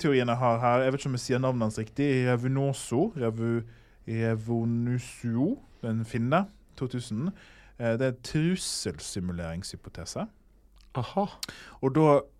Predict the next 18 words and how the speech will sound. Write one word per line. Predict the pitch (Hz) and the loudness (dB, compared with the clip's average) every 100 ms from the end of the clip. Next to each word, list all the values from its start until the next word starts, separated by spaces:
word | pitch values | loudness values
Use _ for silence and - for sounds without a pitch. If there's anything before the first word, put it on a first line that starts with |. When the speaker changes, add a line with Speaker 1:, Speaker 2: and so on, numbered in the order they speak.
| _ 143 | _ -4
Speaker 1:
går | 131 | 0
den | 139 135 | 2 2
ut | 131 - | 0 0
på | |
at | 113 117 | 0 2
de | 127 | 0
individene | 113 113 120 110 98 | 0 -2 -2 -2 -4
som | 117 | -4
har | 104 110 104 | -6 -4 -6
egenskapene | 117 127 - 101 - 98 95 | -4 -6 -6 -6 -6 -10 -8
til | 107 | -10
å | - 113 | -8 -2
overleve | 107 123 127 98 | -2 0 0 0
trusler, | 104 110 - - 131 170 | -6 -12 -10 0 2 2
altså | 107 - 110 | 0 -4 -6
eksterne | 98 - - 107 98 92 | -6 -4 -2 0 -2 -4
og | 95 | -4
interpersonelle, | 113 110 - 87 - 90 87 101 | -4 -6 -10 -12 -10 -8 -6 -2